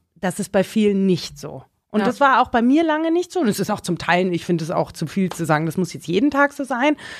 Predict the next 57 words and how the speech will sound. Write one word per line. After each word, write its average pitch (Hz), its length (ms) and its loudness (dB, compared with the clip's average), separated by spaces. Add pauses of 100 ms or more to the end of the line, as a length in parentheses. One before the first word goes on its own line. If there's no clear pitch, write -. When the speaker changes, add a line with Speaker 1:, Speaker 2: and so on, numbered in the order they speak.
(140)
Speaker 1:
Aber 185 220 6
diese, 175 420 2 (340)
äh, 175 300 2
gewisse 196 320 0
Leere, 214 360 6
mit 254 200 2
der 240 80 6
man 233 160 2
manchmal 220 300 0
ins 208 120 -4
Bett 226 220 -2
geht, 240 180 -2
auch 185 80 0
dieses 170 300 -2
Gefühl, 226 420 2
ich 214 160 2
bin 180 140 4
nicht - 160 0
genug, 220 220 4
ich - 100 0
habe 165 100 2
nicht - 140 -4
genug 175 180 -2
geleistet, 202 480 2
ich 180 240 -2
habe - 100 2
nicht - 120 -4
genug 170 220 -4
geschlafen, 247 500 0
ich 185 140 -4
hab, 175 120 0
ich 180 100 -4
te-, 175 280 -6
tre-, - 240 -6
treffe - 260 -4
meine 185 140 2
Freunde 285 260 4
nicht 262 140 2
genug, 233 160 0
ich 180 100 0
habe 143 100 0
nicht - 280 -6
genug 190 260 -4
Sport 294 240 2
gemacht, 254 260 0 (240)
ich - 120 -8
habe - 120 -8
nicht - 140 -6
genug 160 240 -4
Zeit 156 200 -2
für 175 60 -2
mich 160 140 -2
selbst. 233 300 0
Das 139 100 -10
ist - 180 -6
ja 151 200 2 (180)
auch 208 340 2